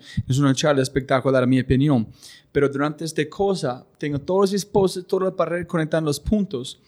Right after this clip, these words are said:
Y yo llamé al hermano de Piri, Pex,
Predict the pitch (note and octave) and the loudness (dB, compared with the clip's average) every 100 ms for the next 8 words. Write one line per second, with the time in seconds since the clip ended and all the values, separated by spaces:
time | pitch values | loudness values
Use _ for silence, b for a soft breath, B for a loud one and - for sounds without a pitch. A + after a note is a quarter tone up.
0 | b b b C3+ C3 C#3+ C#3+ C#3+ C#3+ C#3 | b b b 0 2 4 2 2 2 2
1 | C#3 C#3 D3 C#3 B2+ C#3+ b b b - | 2 2 2 2 2 -2 b b b -2
2 | C3 B2+ B2+ B2+ F3+ E3 C#3+ C#3 F3 D3 | 2 2 0 -2 0 2 0 -2 0 0
3 | - - - - | 0 -6 -6 -8